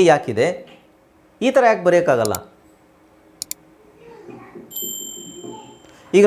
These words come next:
ನೋಡಿ, ಸಿ ಕೆ ಅಂದ್ರು ಕ ಅಲ್ವಾ? ಬರೀ ಕೆ ಬಂದ್ರೂ ಕ. So ಇಲ್ಲಿ ನಾವು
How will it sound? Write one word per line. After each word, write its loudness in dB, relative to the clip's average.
ನೋಡಿ, 4
ಸಿ 4
ಕೆ 8
ಅಂದ್ರು 4
ಕ 6
ಅಲ್ವಾ? 4
ಬರೀ 2
ಕೆ 4
ಬಂದ್ರೂ 2
ಕ. 2
So 8
ಇಲ್ಲಿ 0
ನಾವು 4